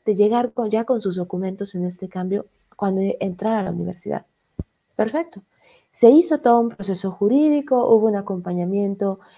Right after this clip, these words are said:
familiar, psicológico, y cuando, y no contamos nada, nos guarda, no contamos nada. Previo, empezamos a contar la historia de ella.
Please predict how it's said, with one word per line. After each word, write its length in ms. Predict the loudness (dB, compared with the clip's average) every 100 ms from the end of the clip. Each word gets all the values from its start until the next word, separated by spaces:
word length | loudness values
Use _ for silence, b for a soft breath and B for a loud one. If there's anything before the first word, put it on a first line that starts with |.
| b _
familiar, 640 | -2 0 2 2 2 0
psicológico, 920 | -6 -4 2 4 4 0 -6 -6 -6 _ _ B B B
y 80 |
cuando, 420 | 2 2 4 2 0
y 80 | 0
no 120 | 0
contamos 480 | 0 -2 -2 -4 -4
nada, 280 | -6 -8 _ _ _ -10
nos 180 | -6 0
guarda, 260 | 2 2
no 140 | -2 0
contamos 460 | -2 -2 -6 -6
nada. 240 | -8 -8 -12 _ _ B B B _
Previo, 560 | 10 10 10 6 4 0
empezamos 540 | -2 0 0 0 -2
a 60 | -6
contar 440 | -6 -6 -2 -2
la 120 | 0 -2
historia 400 | -4 -6 -4 -4
de 80 |
ella. 300 | -4 -8 -12